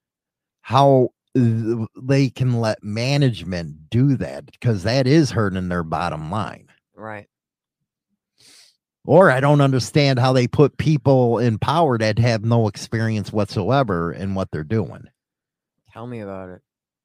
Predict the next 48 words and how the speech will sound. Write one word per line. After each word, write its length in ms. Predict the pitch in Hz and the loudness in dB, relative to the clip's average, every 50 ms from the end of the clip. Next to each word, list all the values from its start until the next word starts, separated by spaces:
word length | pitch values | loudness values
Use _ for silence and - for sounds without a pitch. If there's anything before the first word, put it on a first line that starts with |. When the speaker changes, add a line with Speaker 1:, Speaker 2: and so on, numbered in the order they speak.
| _ _ - | _ _ -4
Speaker 1:
You 120 | - 117 | 0 2
know, 160 | 120 113 107 107 | 2 2 2 2
I 280 | 101 98 110 117 117 104 | 2 0 0 0 -2 -2
understand 760 | 104 131 127 117 107 - - - 135 131 131 127 123 123 117 | -2 -2 0 -2 -2 -4 -4 -2 0 2 2 2 0 0 -2
Speaker 2:
<laughs> 20 | |
Speaker 1:
promoting 560 | - - 127 123 117 120 123 120 120 120 113 | -2 -2 0 2 4 4 4 4 2 0 0
within, 600 | 104 104 98 - - 160 185 180 151 127 120 120 107 | 0 -2 -2 0 2 2 4 4 4 4 4 2 0
but 160 | 104 104 87 92 104 | 0 -2 -4 -6 -10
shouldn't 520 | - - - - 143 139 143 127 - - | -12 -4 0 0 2 2 0 -2 -4 -2
you 140 | 127 127 120 | -2 0 0
have 360 | 113 127 117 117 113 101 95 | 2 2 0 0 -2 -2 -4
the 80 | 101 87 | -6 -4
basic 460 | 76 107 113 123 107 - 117 101 - | -2 -2 -2 -2 -2 -4 -6 -6 -4
knowledge 460 | 95 87 90 101 107 110 120 113 104 | -4 -2 -2 -2 0 -2 -2 -2 -4
of 220 | 101 71 71 - | -6 -8 -8 -8
business 560 | - 90 104 117 104 110 127 123 127 117 - - | -6 -4 -4 -4 -2 -2 -2 -2 -2 -4 -4 -8
to 100 | - 95 | -10 -8
be 140 | 82 98 98 | -6 -4 -4
able 140 | 98 85 76 | -4 -4 -6
to 60 | 76 | -8
run 400 | 69 62 69 73 85 95 107 101 | -8 -8 -8 -6 -6 -4 -6 -6
something 420 | - - 123 117 120 - 127 123 | -6 -4 -4 -4 -2 -2 -2 -2
like 200 | 123 123 123 - - | -2 -2 -2 -2 -2
that? 220 | 123 131 127 - _ _ _ _ _ _ _ _ _ _ _ _ _ _ _ _ _ _ _ _ _ _ _ _ _ | -2 -2 -4 -6 _ _ _ _ _ _ _ _ _ _ _ _ _ _ _ _ _ _ _ _ _ _ _ _ _
Speaker 2:
You 60 | 110 - | -4 0
Speaker 1:
I 140 | - 120 139 | 2 4 6
Speaker 2:
should. 60 | 143 | 8
Speaker 1:
know, 220 | 151 156 170 160 139 | 8 8 8 8 8
I, 580 | 123 110 95 135 143 131 131 123 95 113 143 170 | 6 4 4 4 4 4 4 2 2 2 2 2
I 20 | |
know 220 | 185 185 175 165 | 4 4 6 6
that's 240 | 151 151 147 135 - | 6 6 4 2 0
the 80 | - 135 | -2 0
way 160 | 131 135 123 | 2 2 2
I 200 | 110 101 131 160 | 2 2 2 0
think, 280 | 156 - 120 113 113 104 | 0 0 -2 -4 -2 -2
'cause 160 | - 120 101 | -2 -2 0
I 120 | 113 110 120 | 0 0 0
got 100 | 120 113 | 0 0
a 40 | |
lot 180 | 107 107 107 107 | 0 0 0 0
of 60 | 98 104 | 0 0
money 280 | 123 156 170 131 175 | 0 0 0 -2 -4
tied 320 | - - 98 76 80 80 73 | -6 -6 -6 -6 -6 -6 -8
up 120 | 73 - - | -10 -10 -12
in 100 | 65 64 | -14 -16
this 120 | 64 62 - | -16 -16 -16
shit. 220 | - - 60 | -16 -16 -16